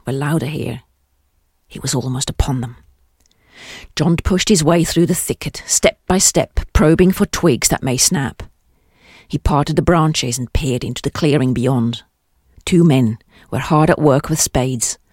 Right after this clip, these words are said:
widening the set entrance. A third man held a powerful torch and a wriggling border terrier bitch. The dog was whimpering, desperate to get at the hole. John levelled his camera and took a shot.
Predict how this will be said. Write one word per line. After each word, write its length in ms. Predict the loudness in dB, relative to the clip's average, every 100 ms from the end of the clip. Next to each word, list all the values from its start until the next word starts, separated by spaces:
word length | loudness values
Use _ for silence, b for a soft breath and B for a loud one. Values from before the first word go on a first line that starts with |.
| _ -4
widening 480 | 0 2 0 -4 -2
the 80 |
set 340 | -2 -2 -4 -4
entrance. 560 | -6 -4 -6 -8 -8 -10 _ _ b b
A 40 | -8
third 360 | 2 4 4
man 320 | 2 -2 -6 B B B
held 280 | 2 4 2
a 60 |
powerful 540 | 2 2 4 4 2 -2
torch 400 | 2 4 4 0
and 100 | -2
a 40 |
wriggling 340 | 0 2 4 4
border 280 | 4 2
terrier 360 | -2 0 2 2
bitch. 440 | 0 -6 -10 -18 -18 _ _ _ _ _ _ _ _ -12
The 80 |
dog 360 | -2 -2 -2 -8 _
was 140 | -8 -4
whimpering, 460 | -4 -4 -8 -12 -16 _ _
desperate 380 | -2 0 -2 -8
to 60 | -6
get 200 | -6 -6
at 140 | -8
the 80 | -6
hole. 340 | -4 -4 -4 -10 _ _ _ _ _ b b b b b b 0
John 260 | 4 4 2 2
levelled 280 | 2 4
his 160 | 2 2
camera 380 | 0 0 0 0
and 100 | -2
took 200 | -4 -2
a 40 |
shot. 420 | -2 0 -2 -10